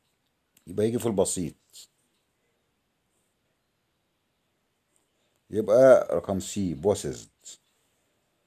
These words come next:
سبعة وأربعين. They not this boss since he took over the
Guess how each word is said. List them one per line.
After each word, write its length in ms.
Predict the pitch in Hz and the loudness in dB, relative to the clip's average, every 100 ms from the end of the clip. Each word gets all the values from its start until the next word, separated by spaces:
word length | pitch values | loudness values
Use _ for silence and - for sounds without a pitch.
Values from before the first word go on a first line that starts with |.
| _ _ _ _ _ _ _ 90 | _ _ _ _ _ _ _ -6
سبعة 340 | 95 165 170 | 0 4 8
وأربعين. 420 | 151 110 90 67 - _ _ _ _ _ _ - | 8 8 2 -2 -8 _ _ _ _ _ _ -14
They 440 | 90 101 156 160 | -8 2 4 4
not 300 | 151 156 151 | 4 2 2
this 400 | 120 101 131 - - 101 | 0 0 0 0 -4 0
boss 380 | 131 - - - - | 0 0 -12 -18 -12
since 520 | - 120 123 117 - | -4 -2 -2 -4 -8
he 480 | 92 98 110 117 117 - | -8 -6 -4 -4 -4 2
took 200 | 117 113 _ - _ _ _ | 2 0 _ -20 _ _ _
over 280 | 101 101 104 | -4 0 0
the 640 | 92 90 98 98 104 101 | -2 -4 -2 -2 -2 -4